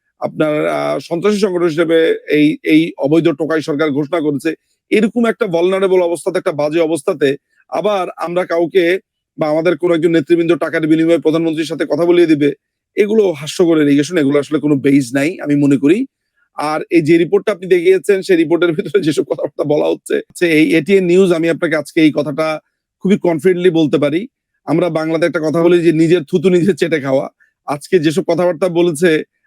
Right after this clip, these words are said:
আগামী দিনে মানে প্রশংসার ফুলঝুরি ঝরাবে। আহ, দালালির সর্বোচ্চ সীমাতে এরাই থাকবে। সুতরাং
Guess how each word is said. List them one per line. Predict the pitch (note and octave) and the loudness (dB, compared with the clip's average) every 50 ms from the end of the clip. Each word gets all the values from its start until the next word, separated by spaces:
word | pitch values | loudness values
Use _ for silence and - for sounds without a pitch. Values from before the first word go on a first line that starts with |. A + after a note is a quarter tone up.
| _ _ | _ _
আগামী | - C#3 D3+ E3+ F3 F3+ F#3 E3+ | -8 -4 -2 -2 0 0 2 2
দিনে | E3 F3+ F3+ F3+ F3+ F3+ F#3 F#3 F#3+ - - _ _ _ _ _ _ _ - | 4 4 4 2 2 0 0 -2 -4 -6 -10 _ _ _ _ _ _ _ -6
মানে | D3+ D#3 D#3 E3 E3+ | -4 -2 0 0 0
প্রশংসার | D3 - - F#3 D3+ - G#3+ G#3 G3 D#3 A3 G#3 | 0 0 0 0 2 2 0 0 0 0 -2 -2
ফুলঝুরি | F#3 - - - A#3 A3+ G3 G3+ G#3 G3+ F#3+ | -2 -4 0 2 2 2 2 2 2 2 2
ঝরাবে। | D3+ E3 E3 D#3+ D#3 D3+ F3 F3+ - - _ _ _ _ _ _ _ _ | 0 0 0 0 0 0 -2 -2 -2 -4 _ _ _ _ _ _ _ _
আহ, | - - D3 D#3 D#3 - - D#3+ | -6 -6 -4 -4 -6 -8 -8 -6
দালালির | C#3 D#3 D#3 D#3+ E3 E3 E3+ F3+ F#3+ F3+ F3+ | -4 -2 -2 0 0 2 4 4 4 2 0
সর্বোচ্চ | D3+ - - - G3+ G3+ G#3 F#3+ A3 - - A#3 | -6 -10 -6 -4 0 0 2 2 2 0 0 -4
সীমাতে | G#3+ - A3 G3 F#3 D3 G3 | -4 0 0 0 2 2 2
এরাই | F3 E3+ F3+ F3+ F3 | 0 2 2 0 0
থাকবে। | - D3 C#3 B2 B2+ C#3+ | -2 -4 -6 -4 -2 -4
সুতরাং | C#3+ F3+ F3+ G#3 G#3 G#3+ G#3+ | -4 -2 -2 -2 -2 -2 -4